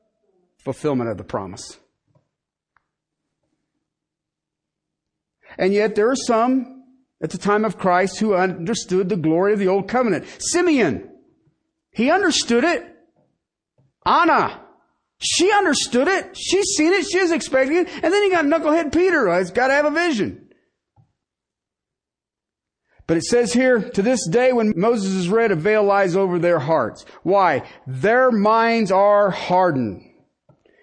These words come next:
And there's no difference this very day. Same veil is unlifted. Hearts are, are still covered. There's an intellectual hardness. Failure to comprehend the purpose of the old covenant.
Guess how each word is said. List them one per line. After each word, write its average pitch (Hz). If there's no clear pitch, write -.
And 139
there's 139
no 151
difference 160
this 127
very 135
day. 104
Same 185
veil 208
is 175
unlifted. 196
Hearts 202
are, 165
are 156
still -
covered. 160
There's 175
an 196
intellectual 247
hardness. 175
Failure 277
to 208
comprehend 233
the 180
purpose 240
of 208
the 190
old 208
covenant. 156